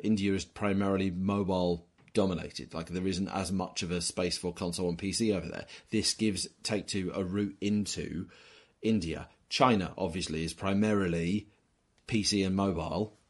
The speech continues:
There are console, there's console presence now. And Take-Two have, you know, some of the most valuable brands in gaming, most notably Grand Theft Auto and Red Dead. And they don't necessarily have a way, or certainly don't have a presence now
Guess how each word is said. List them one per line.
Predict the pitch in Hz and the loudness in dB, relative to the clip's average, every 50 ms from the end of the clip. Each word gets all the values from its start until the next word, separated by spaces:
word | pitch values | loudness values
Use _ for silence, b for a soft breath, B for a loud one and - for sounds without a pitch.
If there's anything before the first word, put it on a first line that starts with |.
| _ | _
There | - 110 101 98 104 | -4 0 0 2 4
are | 101 104 104 | 4 4 2
console, | - - - 104 98 95 - 107 92 95 | 0 -2 -2 -2 -2 0 0 -2 0 2
there's | 110 110 110 104 - | 4 6 6 4 4
console | - - 110 95 - 104 90 | 0 -2 -4 -2 -2 -6 -4
presence | 92 95 85 95 90 85 104 | -4 -4 -4 -4 -4 -2 0
now. | 104 90 85 - - - B B B B B B B B B | 0 0 0 -2 -4 -6 B B B B B B B B B
And | 131 135 135 139 143 147 147 - - _ | 4 4 4 4 0 -2 -2 -4 -4 _
Take-Two | - 165 165 160 - - 147 135 | 4 4 6 4 4 2 2 6
have, | 131 127 123 117 127 - - | 6 6 4 4 -2 -8 -4
you | 156 147 110 | 2 2 4
know, | 101 | 4
some | 98 - 135 127 | 4 4 4 6
of | 120 | 6
the | 123 | 6
most | 123 120 117 | 6 6 4
valuable | 107 107 123 127 147 151 147 113 120 107 | 4 4 6 6 6 6 4 4 2 0
brands | 87 117 120 110 113 110 107 107 107 101 - - - | 4 4 4 6 6 6 4 4 2 2 -2 -6 -2
in | 107 104 104 104 101 98 95 | 0 2 2 2 2 2 0
gaming, | 87 - 113 104 104 95 80 82 76 101 127 135 131 - - _ | 0 0 2 2 2 2 0 -2 -2 -2 -2 -2 -4 -8 -12 _
most | - 87 98 107 101 - - | -2 0 2 2 2 0 -2
notably | 95 95 98 95 - 92 80 92 98 101 98 | -2 -2 -2 -2 -4 -6 -2 0 0 0 0
Grand | - 117 101 98 85 | 0 0 0 0 -2
Theft | 95 85 - | -4 -6 -6
Auto | 98 87 80 90 87 | -6 -6 -4 -4 -2
and | 85 85 | 0 0
Red | 98 98 85 - | 0 0 0 -2
Dead. | - - - 95 123 - - _ _ _ _ _ _ _ _ _ _ _ _ _ _ _ | -6 -4 -4 -4 -4 -6 -12 _ _ _ _ _ _ _ _ _ _ _ _ _ _ _
And | 107 110 117 113 113 117 113 110 123 - _ _ | 4 4 6 6 6 6 4 2 0 -6 _ _
they | 117 95 120 117 113 | -4 2 4 4 4
don't | 107 98 - - 123 127 127 117 101 | 4 0 2 4 6 6 6 4 2
necessarily | 117 110 - - 123 107 104 107 | 2 0 2 2 2 4 4 2
have | 92 95 104 95 | 2 0 -2 -2
a | 101 | 0
way, | 95 101 101 98 95 | 2 2 2 4 2
or | 95 | 2
certainly | 87 - 123 120 117 110 | 2 4 4 6 6 4
don't | 92 98 98 95 | 4 2 2 0
have | 90 92 90 | 0 -2 -2
a | 87 | -2
presence | - 104 95 87 95 85 85 | -2 -2 -2 -2 -2 -2 -2
now | 101 104 104 101 87 80 - 80 95 | 0 0 0 0 0 0 -2 -4 -4